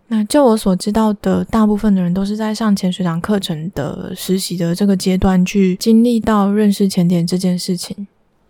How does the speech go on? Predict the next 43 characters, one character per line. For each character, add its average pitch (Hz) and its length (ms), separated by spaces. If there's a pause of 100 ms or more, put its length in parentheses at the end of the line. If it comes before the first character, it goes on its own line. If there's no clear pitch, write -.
因 277 140
为 285 260
理 220 120
想 220 200
中 220 200
潜 214 160
水 208 160
长 185 200
这 208 80
个 220 100
课 208 200
程 185 200
会 208 120
让 214 180
这 220 100
些 208 200
正 208 180
在 202 180
上 202 220
课 196 180
的 180 280
学 190 340
生， 214 320 (800)
嗯， 202 240
一 - 80
般 254 160
我 233 60
们 190 100
会 208 80
叫 214 120
他 208 100
们 196 100
实 185 140
习 180 160
潜 180 180
水 175 240
长 190 220
啦， 254 220 (120)
或 240 120
是 233 260
dive 208 240
master 208 320
candidate， 190 600